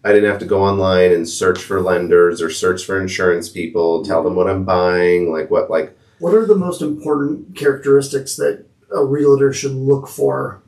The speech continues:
Speaker 2: in referring an agent?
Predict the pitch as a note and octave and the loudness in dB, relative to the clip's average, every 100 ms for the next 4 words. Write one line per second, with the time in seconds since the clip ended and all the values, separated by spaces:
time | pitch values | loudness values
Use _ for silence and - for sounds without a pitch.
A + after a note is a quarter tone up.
0 | _ _ - D3 C3+ C3 B2 G2 _ _ | _ _ -2 0 0 -2 -6 -14 _ _
1 | _ _ C#3+ C3+ C#3+ C3 B2+ B2+ - - | _ _ -4 -2 0 -2 -2 -4 -6 -8
2 | - | -10